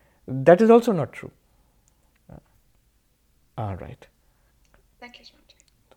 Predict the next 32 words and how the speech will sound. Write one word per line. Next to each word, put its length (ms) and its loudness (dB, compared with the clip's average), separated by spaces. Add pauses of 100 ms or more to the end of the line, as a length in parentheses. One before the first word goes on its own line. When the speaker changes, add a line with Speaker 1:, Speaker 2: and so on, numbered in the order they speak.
Speaker 1:
M-, 220 -12
lot 240 2
of 140 -4
questions. 480 -6 (260)
Actually, 300 -4
this 340 -6 (420)
fourth 320 -2
chapter 300 -2
is 80 -2
also 260 -2
full 200 -4
of 120 -4
questions. 400 -6
When 120 -6
you 80 -6
say 180 -4
such 220 -6
things, 360 -10
many 220 -2
people 320 -6
have 160 -8
questions. 540 -10 (340)
That's 180 -8
why 140 0
this 140 -4
fourth 260 -4
chapter 260 -6
has 160 -4
been, 380 -8
<laughs> 40 -10
uh, 160 -6
written. 380 -8